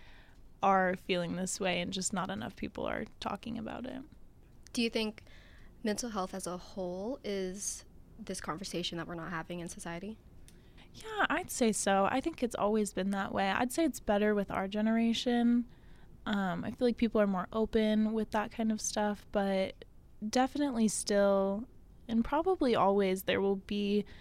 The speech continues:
Speaker 1: you know, that sense of stigma that there's always been about mental health. But I'm sort of in a place where I'm like,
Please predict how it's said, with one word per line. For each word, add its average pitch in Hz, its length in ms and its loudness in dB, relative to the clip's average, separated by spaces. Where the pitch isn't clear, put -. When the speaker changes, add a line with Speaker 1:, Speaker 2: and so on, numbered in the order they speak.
Speaker 1:
you 277 160 8
know, 202 220 8
that 196 220 4
sense 214 260 4
of 202 120 2
stigma 190 500 0
that - 160 -2
there's 220 260 0
always - 340 -4
been - 240 -4
about 220 300 -6
mental - 340 -6
health. - 440 -8
But 208 240 0
I'm 285 140 4
sort 214 180 4
of 196 60 0
in 190 100 2
a 190 40 0
place 190 360 2
where 196 80 2
I'm 190 260 2
like, 180 400 -4